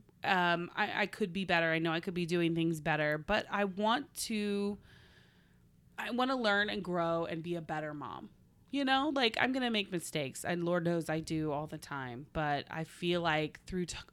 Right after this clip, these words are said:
conversations with other moms, I read a lot. Um, I read other people's blogs all the time, you know, just to see what is everybody else doing. Um,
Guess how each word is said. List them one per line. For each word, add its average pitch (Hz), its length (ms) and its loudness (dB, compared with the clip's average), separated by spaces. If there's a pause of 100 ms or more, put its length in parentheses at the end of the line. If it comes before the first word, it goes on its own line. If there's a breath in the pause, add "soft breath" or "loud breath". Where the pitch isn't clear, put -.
conversations 170 640 0
with 170 140 -2
other 160 180 2
moms, 151 520 0
I 151 60 -6 (140)
read 175 220 4
a 170 80 4
lot. 151 420 2 (520 loud breath)
Um, 147 520 -4
I 180 60 0
read 180 260 2
other 175 200 0
people's 170 340 -4
blogs 151 760 -2
all 165 140 -4
the 160 120 -8
time, 147 500 -8
you 151 100 -6
know, 147 60 -10
just 160 180 -8
to - 80 -10
see 175 180 -4
what 160 220 -2
is 160 100 -4
everybody 160 360 -6
else 151 200 -6
doing. 147 480 -8 (580 soft breath)
Um, 147 640 -2